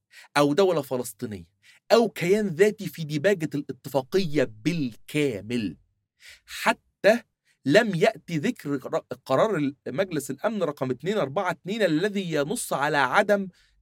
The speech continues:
آه، جواز ضم الأراضي بالقوة، لأنه هيدين وجود إسرائيل في الضفة وغزة. حتى مسألة ال-، القدس يعني لم يرد ذكرها ولا في إطار تنظيم ولا في إطار أي شيء.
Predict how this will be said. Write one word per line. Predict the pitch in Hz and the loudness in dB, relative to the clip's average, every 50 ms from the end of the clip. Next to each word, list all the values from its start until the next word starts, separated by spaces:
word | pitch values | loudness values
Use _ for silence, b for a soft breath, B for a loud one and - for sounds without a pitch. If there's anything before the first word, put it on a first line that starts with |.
| - 139 | -4 -4
آه، | 139 139 - | -4 -4 0
جواز | 135 147 143 147 175 220 240 214 180 139 - - | 2 4 6 8 6 6 6 4 -2 -8 -8 0
ضم | 135 196 220 208 190 170 160 | 0 2 2 2 -2 -4 -4
الأراضي | 151 - - 147 165 208 226 214 - 214 214 - - | -4 0 0 2 2 2 2 2 0 -4 -4 -4 -8
بالقوة، | 131 143 147 135 - _ - 156 147 131 110 101 95 - _ _ _ b b b b | -6 -4 -4 -6 -6 _ -4 -2 -2 -2 -2 -6 -14 -18 _ _ _ b b b b
لأنه | 127 147 196 208 202 185 | 4 4 4 4 4 2
هيدين | 151 156 160 160 151 143 131 196 233 220 | 2 2 2 2 0 0 0 0 0 0
وجود | 190 156 147 170 220 - - - | 0 0 0 -2 -4 -8 -6 -6
إسرائيل | - - 151 147 135 190 214 196 | -6 -4 -4 -4 -4 -2 -4 -6
في | - - | -4 -6
الضفة | 156 135 117 117 190 190 - - - 139 | -8 -8 -2 0 0 0 0 -2 -8 -8
وغزة. | 123 117 113 107 107 113 107 104 - - _ _ _ _ _ _ B B B B B B B B _ _ | -6 -6 -6 -6 -6 -8 -8 -8 -12 -18 _ _ _ _ _ _ B B B B B B B B _ _
حتى | - - - - 208 262 - _ _ _ - 175 160 156 | -12 -8 -4 0 0 0 -2 _ _ _ 0 0 2 2
مسألة | 156 147 135 - - - 220 220 185 - 180 | 2 0 -4 -2 2 2 2 2 0 -4 -2
ال-، | 160 151 139 - 143 | -2 -2 -2 -2 -2
القدس | 135 131 131 _ - 226 262 - - - - 165 | -2 -2 -4 _ -4 -4 -4 -4 -4 -10 -6 -2
يعني | 165 196 214 208 208 214 214 220 220 | 0 0 0 0 -2 -4 -4 -4 -2
لم | 214 208 214 220 214 202 190 | 2 4 4 4 4 2 4
يرد | 185 208 226 214 208 175 139 156 | 4 4 4 4 2 0 -2 -8
ذكرها | 156 - - 214 196 190 | -8 -4 -2 0 2 4
ولا | 190 190 202 196 196 | 6 6 6 6 4
في | 180 - - - | 2 0 -6 -6
إطار | 190 - 190 | -2 -2 -2
تنظيم | 190 - - 165 156 131 143 196 208 202 190 | -2 -2 -8 -8 -8 -6 -4 -4 -2 -2 0
ولا | 196 196 196 190 | 0 2 2 2
في | - 226 - - | 2 0 -6 -8
إطار | 190 - 202 202 190 | -6 -2 -2 -2 -2
أي | - - 185 180 165 151 | -2 -4 -6 -4 -4 -6
شيء. | 135 - - 135 127 | -6 -4 -6 -8 -8